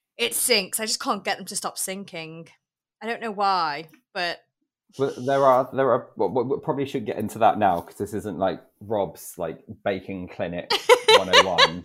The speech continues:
Speaker 2: but there are, I can talk you through that afterwards, perhaps. But, um, I th-, I don't know, I'm, there's never been, like, mega disasters. There's been more kind of, like, structural cake fails, which aren't really as exciting for people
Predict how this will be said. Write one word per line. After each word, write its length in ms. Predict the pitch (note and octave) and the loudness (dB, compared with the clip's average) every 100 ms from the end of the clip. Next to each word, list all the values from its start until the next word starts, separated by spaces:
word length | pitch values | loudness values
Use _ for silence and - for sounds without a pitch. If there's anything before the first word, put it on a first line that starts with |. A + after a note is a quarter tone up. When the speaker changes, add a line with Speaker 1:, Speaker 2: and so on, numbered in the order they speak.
| B4 | -2
Speaker 2:
but 200 | - - B4 - | -4 -4 -6 -4
there 140 | B2+ B2+ | 4 6
are, 160 | B2+ B2 - | 6 2 -2
I 80 | A#2+ | 0
can 160 | D3 E3+ | 2 0
talk 240 | F3 D3 | 0 0
you 60 | D3 | 0
through 180 | D3+ C3 | 0 8
that 160 | B2 | 10
afterwards, 520 | A#2 A2+ - G2 E2+ | 10 8 4 -4 -4
perhaps. 500 | - D#2+ E2+ - - - - - - - _ | -6 -2 0 -2 -6 -18 -20 -20 -20 -20 _
But, 200 | C3 - | 8 10
um, 440 | C3 C3 C3+ C3 _ _ | 8 8 2 -4 _ _
I 80 | C#3+ | -4
th-, 140 | - | 2
I 140 | F3 F#3+ | 2 2
don't 120 | A3+ B3 | 2 2
know, 140 | G3+ | 2
I'm, 260 | F3+ G3 G3 - - _ _ _ _ | 0 -2 -8 -20 -20 _ _ _ _
there's 180 | F3+ G#3 | -2 2
never 240 | A#3 B3+ | 0 0
been, 220 | B3+ A#3+ | -4 -2
like, 220 | G#3+ G3 G3+ _ _ D#3 | 0 -2 -4 _ _ -8
mega 720 | D#3 E3+ F3 E3 C3 F2+ - - | -6 -2 -2 -2 -2 -4 -6 -8
disasters. 720 | G2 F#2+ E2+ D#2+ E2 - A2+ | -8 -4 -4 -6 -10 -8 -4
There's 180 | D3+ D#3 | -4 -4
been 180 | G#3 G#3 | -4 0
more 180 | G3+ | -2
kind 200 | G3 F#3 | -2 -6
of, 80 | D#3+ | 0
like, 200 | D#3+ - | 0 0
structural 840 | - - - E3 B2+ - - C#3+ C3+ | -6 -14 -2 2 2 -2 -12 -4 -4
cake 400 | B2 C3+ B2 - | -2 -4 -4 -10
fails, 480 | - F#2 E2 E2+ - | -2 0 0 -6 -8
which 180 | G#2+ C#3 | -4 0
aren't 220 | C3 - | 0 0
really 220 | A#2 G#2+ | -4 -4
as 140 | G2+ | -6
exciting 640 | A2 - A#2+ A2 - F2+ F#2 | -8 -6 -4 -4 -4 -10 -10
for 100 | F2 | -10
people 600 | E2+ D#2+ - C#2 A#1+ | -10 -12 -12 -10 -10